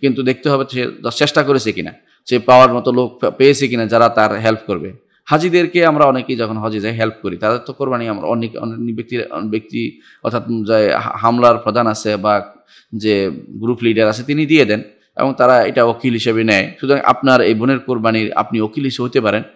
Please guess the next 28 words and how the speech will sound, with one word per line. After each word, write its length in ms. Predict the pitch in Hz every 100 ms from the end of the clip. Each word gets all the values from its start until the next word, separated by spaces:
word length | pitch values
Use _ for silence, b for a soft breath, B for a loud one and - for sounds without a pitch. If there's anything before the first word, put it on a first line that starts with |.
| b b
আপনার 320 | 127 131 113
কোনো 380 | 123 123 117 - 110
বন-, 380 | 110 - 101
বন্ধুকে 320 | 110 117 123 127
ওকিল 240 | 117 120
করতে 240 | 120 110
পারেন, 240 | 110 104 107
দূরের 260 | 123 117
কাউকে 280 | 113 113 120
ওকিল 220 | 120 131
করতে 260 | 120 123 117
পারেন, 180 | 101 104
যার 140 | 113
বিশ্বস্ততা 640 | 107 120 - 139 127 110
আছে 240 | 107 - 110 B B -
তাকে 180 | 156 165
ওকিল 280 | 139 139
করে 160 | 139 135
দিলে 160 | 127 120
তারা 200 | 107 98
দিয়ে 180 | 101
দিবে। 240 | 90 67 - _ _ _ _ _ -
আহ, 240 | - 62 - - - -
আমরা 400 | 131 151 160 160
অনেকেই 480 | - 165 175 190
দেখেছি 520 | 143 127 131 131 127 -
বিভিন্নভাবে 640 | 120 123 123 117 117 113
বিভিন্ন 520 | - 107 107 104 -